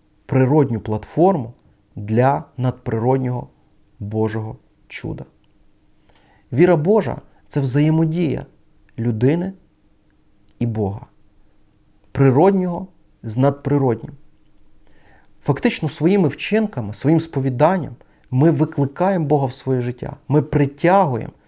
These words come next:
чудеса Божі в своє життя. Тому, якщо ми хочемо служити Богу, давайте будемо готові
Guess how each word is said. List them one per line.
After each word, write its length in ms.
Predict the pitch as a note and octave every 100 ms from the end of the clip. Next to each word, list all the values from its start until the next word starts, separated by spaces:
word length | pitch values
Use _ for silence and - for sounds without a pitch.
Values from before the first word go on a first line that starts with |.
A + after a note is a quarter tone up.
| _
чудеса 480 | - B2+ B2+ - D3+
Божі 280 | C3 A#2+
в 60 | A2
своє 260 | - A2 G#2+
життя. 320 | G2+ - - _ _ _ _ _ _ _ _ _
Тому, 180 | C#3 D3
якщо 220 | C#3+ C#3
ми 80 | C3+
хочемо 280 | D3+ C#3+ B2+
служити 400 | C3 B2+ - C#3
Богу, 340 | B2+ A2+ - _ _
давайте 340 | A#2+ C#3 C#3+ B2+ - -
будемо 320 | C3+ C#3+ B2
готові 540 | B2+ - F3+ C3 G2